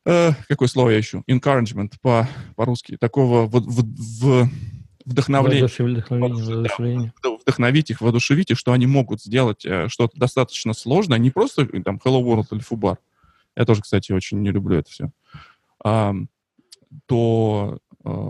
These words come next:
Speaker 1: они захотят вернуться, потому что когда у человека, во-первых, проблема сегодняшняя, э, у человека, во-первых, много информации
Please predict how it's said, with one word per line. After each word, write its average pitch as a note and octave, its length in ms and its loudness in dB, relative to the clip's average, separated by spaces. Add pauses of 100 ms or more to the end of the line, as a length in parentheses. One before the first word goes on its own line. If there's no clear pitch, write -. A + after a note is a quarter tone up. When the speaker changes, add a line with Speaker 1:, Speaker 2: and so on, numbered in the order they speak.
(560)
Speaker 1:
они C3 260 2
захотят B2+ 440 0
вернуться, A2+ 360 -2
потому A#2 240 -2
что - 140 -8
когда A2+ 520 0
у A#2 60 -14
человека, A2+ 540 0
во-первых, A2+ 460 -2 (260)
проблема A#2 420 0
сегодняшняя, G2+ 520 -8
э, - 220 -10 (140)
у A2 120 -6
человека, A2 440 0
во-первых, G#2+ 300 -2
много B2 220 2
информации C3 600 0